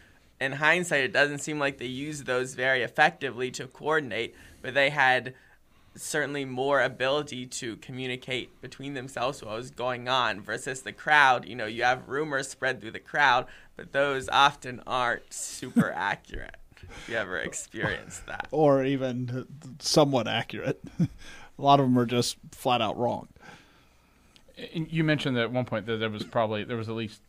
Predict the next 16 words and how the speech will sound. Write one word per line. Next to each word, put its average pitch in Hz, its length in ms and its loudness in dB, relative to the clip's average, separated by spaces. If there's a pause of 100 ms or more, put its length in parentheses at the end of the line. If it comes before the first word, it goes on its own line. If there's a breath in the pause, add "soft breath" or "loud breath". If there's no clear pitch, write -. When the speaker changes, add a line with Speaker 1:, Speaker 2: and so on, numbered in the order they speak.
(480)
Speaker 3:
I 127 60 -2
think 117 180 -6
you 113 60 -8
said 104 160 -6
roughly 107 280 -2
an 101 80 -6
hour 104 380 -2
before 104 520 -6
they 98 320 -6
started 101 540 -4
communicating 104 640 -6
to 107 100 -8
the 101 80 -10
crowd 98 480 -4
to, - 80 -12
like, 98 400 -6